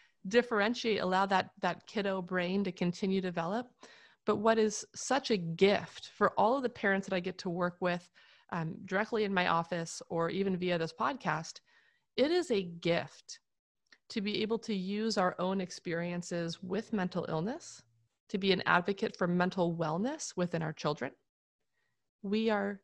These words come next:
so much more able when we decide to be, to recognize it, and then make sure we get early intervention right away.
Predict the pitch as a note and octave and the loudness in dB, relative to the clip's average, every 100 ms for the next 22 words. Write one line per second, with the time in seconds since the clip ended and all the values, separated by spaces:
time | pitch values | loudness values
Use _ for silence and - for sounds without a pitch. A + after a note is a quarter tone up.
0 | _ - - G3 B3+ C4 C4+ - - F#3 | _ -10 -2 0 0 -2 -4 -6 -4 -2
1 | F#3 A3+ C4+ C4 _ F#3 F#3+ G3 D4+ F#4+ | -2 -4 -8 -12 _ -2 0 -2 -4 -6
2 | - _ _ _ _ - F#3+ A3 A3+ C4+ | -10 _ _ _ _ -2 0 0 -2 2
3 | B3+ A#3 G#3+ F3+ G3+ C#4 - _ _ _ | 2 2 0 -2 -2 -4 -10 _ _ _
4 | _ G#3 F3 F3+ A#3 A#3+ A#3+ C4 D#4+ F4 | _ 0 2 0 -2 0 0 -2 -6 -10
5 | _ _ _ - - G#3+ G3 F#3+ F#3+ - | _ _ _ -20 -8 -2 0 2 -2 -2
6 | G#3 G3 F#3 F#3 F3+ F3+ F3 E3 D#3+ D#3+ | -2 0 0 4 4 4 0 0 0 -2
7 | - E3 D3+ D#3 - | -2 -2 -2 -2 -4